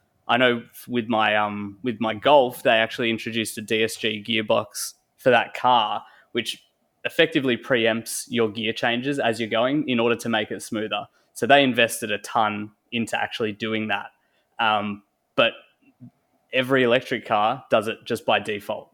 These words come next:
So you know how much Volkswagen put into, into just this, you know, how quiet the engine was, how smooth it is. Every, the worst electric car will do it better than any, um, combustion car. So,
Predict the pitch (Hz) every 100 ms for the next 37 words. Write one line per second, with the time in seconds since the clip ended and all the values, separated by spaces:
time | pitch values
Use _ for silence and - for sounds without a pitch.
0 | 151 - 113 107 110 127 127 131 120 123
1 | 117 113 - 127 127 - 127 117 110 107
2 | 104 _ _ - 127 120 107 123 110 110
3 | _ 127 113 120 107 113 - - 113 -
4 | - 123 107 104 113 - 107 104 - 113
5 | 110 110 107 110 110 110 110 113 - -
6 | 110 110 113 117 117 _ _ _ _ _
7 | _ 104 - _ _ 117 107 117 120 123
8 | 117 117 135 131 123 123 - 123 - 120
9 | 113 117 113 113 113 113 110 107 110 107
10 | 104 _ _ 113 110 107 104 104 _ -
11 | 107 104 98 107 104 101 - 104 - 107
12 | - - 107